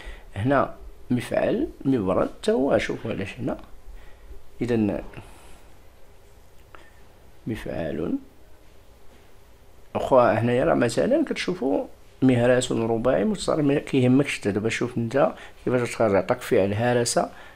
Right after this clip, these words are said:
غتشوف الآلة مهراس، مهراس بحال مهراز، مهراز كنقولوا حنا بالدارجة، آه، مطفأة على وزن مفعلة،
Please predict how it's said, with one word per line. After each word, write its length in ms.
غتشوف 520
الآلة 440
مهراس، 640
مهراس 800
بحال 300
مهراز، 640
مهراز 560
كنقولوا 340
حنا 180
بالدارجة، 460
آه، 380
مطفأة 840
على 160
وزن 280
مفعلة، 640